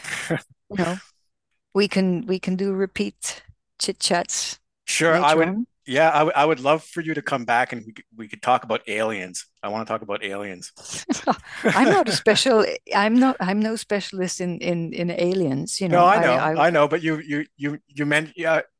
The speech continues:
Speaker 1: you know, without going into, into detail, you do mention something about aliens in your book. I won't, uh, yeah, I'll leave that to the, uh, I'll leave that as a mystery s-, so that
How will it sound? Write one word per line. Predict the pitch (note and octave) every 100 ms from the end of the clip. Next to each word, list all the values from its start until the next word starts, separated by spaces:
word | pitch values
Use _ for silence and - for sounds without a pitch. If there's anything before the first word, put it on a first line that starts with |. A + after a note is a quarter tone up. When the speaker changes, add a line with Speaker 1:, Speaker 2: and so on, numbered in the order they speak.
| _ _ _
Speaker 1:
you | C#3+
know, | C#3 C3+
without | C3+ C#3+ C#3+
going | D3 C3+ C3
into, | C3+ C3 B2 -
into | C#3 B2 A#2+
detail, | C3 C3+ B2 A#2+
you | B2+
do | B2 B2+
mention | A#2 B2 - A#2 A#2 A2+ A2+ - _
something | - C3 A#2+ A#2+
about | A2+ A2+ A2+
aliens | B2 A#2 A2+ A2+
in | A2+
your | A2 G#2+
book. | A#2 B2+
I | A2
won't, | A2 G#2+ G#2+ -
uh, | A2+ A#2+ B2
yeah, | A2+ G#2+ A2+
I'll | A2+
leave | A2+ A2+ G#2+
that | A2+ A#2 -
to |
the, | G#2+ G#2+ G#2+
uh, | G#2+ G2+ _ - _ _ _ _ _ _ -
I'll | G#2
leave | A2+
that | A#2 A2+
as | G#2+
a |
mystery | G#2+ A#2 - A2+ A#2+
s-, | - - - _ -
so | -
that | C3+